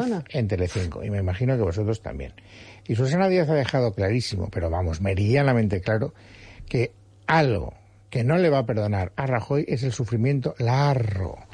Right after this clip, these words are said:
Speaker 2: para que se vaya cociendo en su propia salsa. Ha dicho como tres veces que ella estuvo ochenta días mendigando apoyos,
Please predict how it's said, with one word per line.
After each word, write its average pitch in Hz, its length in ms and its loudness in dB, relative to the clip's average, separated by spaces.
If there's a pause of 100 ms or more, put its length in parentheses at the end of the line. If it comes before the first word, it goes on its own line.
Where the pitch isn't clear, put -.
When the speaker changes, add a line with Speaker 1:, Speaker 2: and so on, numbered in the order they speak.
(260)
Speaker 2:
para 110 200 0
que 95 80 0
se 95 100 0
vaya 151 220 4
cociendo 139 420 0
en 127 80 2
su 104 180 -2
propia 117 360 0
salsa. - 480 -2 (340)
Ha 135 120 0
dicho 156 280 2
como 113 220 2
tres 147 180 4
veces 156 280 0
que 143 100 -2
ella 147 80 4
estuvo 151 320 2
ochenta 175 640 2
días - 480 -2 (400)
mendigando 139 640 4
apoyos, 104 540 -2